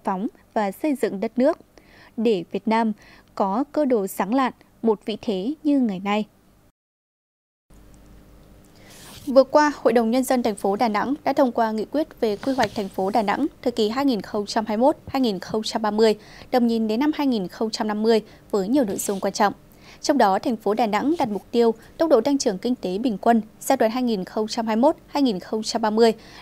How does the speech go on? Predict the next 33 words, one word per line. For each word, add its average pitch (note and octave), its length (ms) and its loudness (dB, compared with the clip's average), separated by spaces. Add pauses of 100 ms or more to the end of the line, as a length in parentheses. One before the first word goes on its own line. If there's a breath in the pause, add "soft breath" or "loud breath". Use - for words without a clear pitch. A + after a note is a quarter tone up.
đạt A#3 200 4
từ A#3 180 2
chín A3 240 -2
phẩy A#3+ 160 0
năm A3+ 220 4 (280 loud breath)
đến G#3+ 300 2
mười D4+ 260 4
phần F3+ 180 -4
trăm G#3 180 -4
trên G#3 160 -2
năm. G#3 160 4 (680 loud breath)
Đến C4 140 4
năm D#4 100 4
hai D4+ 140 2
nghìn G#3+ 180 0
không A#3 220 -2
trăm A3 160 -2
ba G#3+ 80 2
mươi, A3 260 4 (320)
G B3 40 4 (100)
D A3 40 0 (220)
P - 20 -6
bình G#3+ 380 -2
quân A#3 220 2
đầu G3+ 100 2
người G3 280 4 (200)
giá G3+ 400 0
hiện A3+ 120 0
hành G3+ 240 0 (240 loud breath)
đạt B3+ 200 2
khoảng G#3+ 300 2
hai - 220 0
trăm C#4 260 4